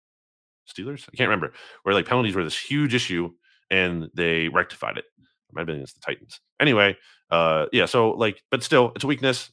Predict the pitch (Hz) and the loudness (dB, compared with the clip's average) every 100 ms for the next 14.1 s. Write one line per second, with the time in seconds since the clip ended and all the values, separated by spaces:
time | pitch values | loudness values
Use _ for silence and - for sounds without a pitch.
0 | - 101 92 120 107 95 98 87 85 85 | -6 -4 -2 -2 -2 0 0 0 -6 -8
1 | 76 98 87 87 87 92 90 90 - 90 | -4 -2 -2 -4 -8 -8 -6 -6 -6 -10
2 | 85 - 139 - 127 98 110 117 113 107 | -10 -4 -2 0 -2 -2 0 -2 -2 -4
3 | 85 - 131 92 87 _ 82 87 - 87 | -6 -6 -8 -8 -10 _ -10 -8 -8 -8
4 | 90 - 87 90 87 85 - 87 95 - | -8 -6 -4 -4 -4 -6 -6 -6 -6 -10
5 | - - 160 165 78 113 123 123 123 139 | -20 -6 2 4 4 2 2 2 4 2
6 | - 127 107 95 - 90 87 - _ _ | 2 -2 -2 -4 -4 -2 -2 -4 _ _
7 | _ _ 101 98 107 104 92 98 92 90 | _ _ -6 0 2 2 2 0 0 -4
8 | 87 90 92 85 80 82 95 95 87 80 | -6 -8 -6 -4 -6 -4 -4 -2 -4 -6
9 | 76 _ _ 82 80 76 76 - - 80 | -10 _ _ -4 -4 -4 -10 -16 -12 -10
10 | 67 - 85 95 92 85 80 90 101 82 | -10 -10 -4 -2 -2 -4 -2 0 0 -2
11 | - 85 85 80 - 82 - 80 71 76 | -10 -10 -10 -12 -16 -14 -10 -8 -8 -8
12 | 82 76 - 95 82 - - 80 - 82 | -8 -8 -6 -2 -2 -4 -6 -6 -6 -4
13 | 82 80 80 82 82 78 87 85 85 80 | -2 -2 -4 -6 -6 -10 -12 -8 -8 -8